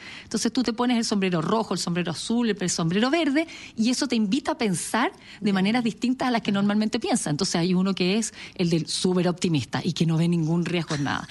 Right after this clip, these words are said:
Speaker 2: <laughs>
Speaker 1: Hay otro que está concentrado en los datos y los hechos medibles y observables.
Speaker 2: Nuevamente, intensamente.
Speaker 1: <clears throat> Exacto. Y hay otro que está mirando constantemente todo el riesgo, todo lo malo que puede pasar. Otro lo normativo, como el de compliance.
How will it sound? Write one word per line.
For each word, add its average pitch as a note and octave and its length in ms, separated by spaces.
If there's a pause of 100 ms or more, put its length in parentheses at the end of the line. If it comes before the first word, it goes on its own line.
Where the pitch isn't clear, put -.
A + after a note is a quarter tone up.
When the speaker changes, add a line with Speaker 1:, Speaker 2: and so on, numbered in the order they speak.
Speaker 2:
<laughs> - 100
Speaker 1:
Hay G3 260
otro C4 220
que A#3+ 80
está G3+ 200
concentrado F#3+ 480
en G3 40
los D3+ 140
datos F3 360
y G#3 40
los E3 120
hechos G3 260
medibles F#3+ 420
y A3 40
observables. F3+ 520
Speaker 2:
Nuevamente, G#3 520
intensamente. F3+ 680 (240)
Speaker 1:
<clears throat> C#4 240
Exacto. E3 680 (320)
Y G#3 60
hay G#3 200
otro C4+ 260
que B3 80
está C4 380 (260)
mirando A3+ 480
constantemente B3+ 560
todo A3+ 280
el B3 80
riesgo, F3 380
todo G3+ 180
lo G3+ 80
malo F3+ 200
que E3+ 80
puede D#3 140
pasar. - 340
Otro A#3 280
lo B3 120
normativo, F#3+ 580
como D#3 120
el D3 60
de - 80
compliance. D3 600